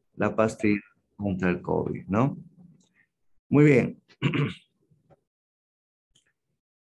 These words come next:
Bueno, hoy día los mercados están un poco inciertos.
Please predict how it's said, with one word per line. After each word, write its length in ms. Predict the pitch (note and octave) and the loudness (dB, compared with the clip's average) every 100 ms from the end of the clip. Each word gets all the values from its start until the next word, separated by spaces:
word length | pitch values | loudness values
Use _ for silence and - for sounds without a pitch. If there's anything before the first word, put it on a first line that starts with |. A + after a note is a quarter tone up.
| _ - | _ 4
Bueno, 360 | C#3+ A2+ - | 6 6 2
hoy 200 | - E3 | 4 6
día 500 | D#3 D#3 C#3+ C#3+ C#3+ G2 | 8 8 8 6 4 2
los 160 | A2 | 2
mercados 500 | G#2+ G#2 A#2 C3 A#2+ | 4 2 2 4 4
están 300 | G#2+ F#2+ A#2+ | 2 2 2
un 160 | A#2+ A#2 | 4 4
poco 240 | A#2 A#2 | 2 4
inciertos. 720 | A#2 A#2 B2+ A#2 A#2 A2+ A2+ | 2 4 6 6 6 4 2